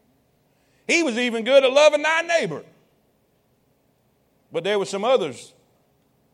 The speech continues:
that he conveniently overlooked. So what's the problem with that, preacher? I'm pretty good.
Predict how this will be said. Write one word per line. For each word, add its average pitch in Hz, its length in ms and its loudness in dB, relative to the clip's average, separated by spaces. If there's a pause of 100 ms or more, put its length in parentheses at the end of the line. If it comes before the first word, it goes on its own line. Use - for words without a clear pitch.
(500)
that 170 100 -8
he 220 140 -6
conveniently 208 1000 0
overlooked. 185 800 2 (1700)
So 196 160 -4
what's 196 220 0
the 180 80 -8
problem 185 380 0
with 165 100 -8
that, 233 260 -4
preacher? 165 460 -10
I'm 208 180 -8
pretty 202 240 -8
good. 196 360 -2